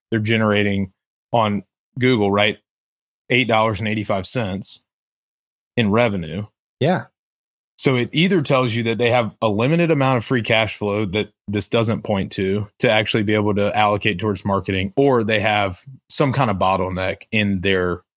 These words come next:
Speaker 1: workflow. They can't produce enough. They can't ship enough. They can't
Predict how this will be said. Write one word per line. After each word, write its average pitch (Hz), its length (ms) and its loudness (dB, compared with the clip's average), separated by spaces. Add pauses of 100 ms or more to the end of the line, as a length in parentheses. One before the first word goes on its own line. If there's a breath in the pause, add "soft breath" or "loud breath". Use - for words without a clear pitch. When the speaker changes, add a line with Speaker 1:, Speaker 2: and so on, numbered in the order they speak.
(100)
Speaker 1:
workflow. - 480 -2 (140)
They 104 100 2
can't 120 240 0
produce 113 440 0
enough. 135 440 0 (220)
They 101 100 -2
can't 101 320 -2
ship 143 300 -2
enough. 117 500 2
They 101 80 -2
can't 104 380 -2